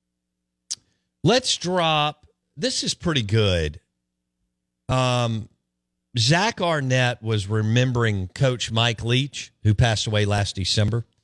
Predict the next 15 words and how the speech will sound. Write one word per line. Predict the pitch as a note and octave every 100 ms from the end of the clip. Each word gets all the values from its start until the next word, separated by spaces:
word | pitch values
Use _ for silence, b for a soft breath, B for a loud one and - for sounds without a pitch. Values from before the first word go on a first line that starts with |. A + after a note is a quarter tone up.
| _ _ _ _ _ _ _ _ _ _
And | B2+ C3 B2+ B2
we've | E3 F3+
got | G3+ G3+
some, | - D3+ B2 A2
some | - - B2
good | A2 C3 A#2 A2
audio | A2 A2 F#2+ F#2
from | F2 G2+ F#2+
the | F2
head | A2+ G#2 -
football | A2+ - G2 F2
coach | - F#2+ F2
for | - E2+
Mississippi | F#2 F2+ - F2+ F2
State. | - G2+ F#2 E2+